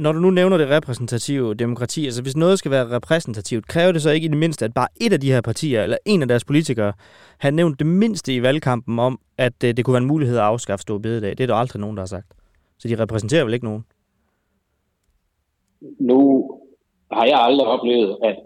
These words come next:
Speaker 2: alt, hvad der er blevet gennemført i en valgperiode, at det er noget, der er blevet sagt i en valgkamp. Man kan selvfølgelig godt undre sig over, at det ikke er blevet adresseret af nogen af partierne. Øh, men ret beset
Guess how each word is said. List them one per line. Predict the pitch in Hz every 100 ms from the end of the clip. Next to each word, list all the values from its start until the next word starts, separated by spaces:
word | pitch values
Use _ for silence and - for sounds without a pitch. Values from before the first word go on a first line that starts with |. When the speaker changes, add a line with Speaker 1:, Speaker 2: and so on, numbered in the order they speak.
| -
Speaker 2:
alt, | 139 -
hvad | 107
der |
er | 101
blevet | 98 101
gennemført | 117 127 - 113 92 90 -
i | 104 107
en | 101
valgperiode, | 101 - - 98 98 107 110 117
at | 107 107
det |
er | 110
noget, | 104 117
der | 107
er |
blevet | 90 95
sagt | - 113 - _
i | - 101 98 -
en | 92
valgkamp. | 104 120 - 98 - - _
Man | 98 92
kan | -
selvfølgelig | - 107 113
godt | 110 120 - -
undre | 117 139 110
sig | - 92 -
over, | 131 139 101 -
at | 117 - - _ _ -
det |
ikke | - 131
er | 135
blevet | 117 107 104
adresseret | 107 - 101 - 147 131 101 104
af | 107 98 92 _
nogen | 107 104 135 143 135
af | 113 98 - - _
partierne. | - - - 175 120 90 92 _ _ _ _ _ -
Øh, | 107 98 95 107 -
men | - 113 110 -
ret | 117 -
beset | - - 160 104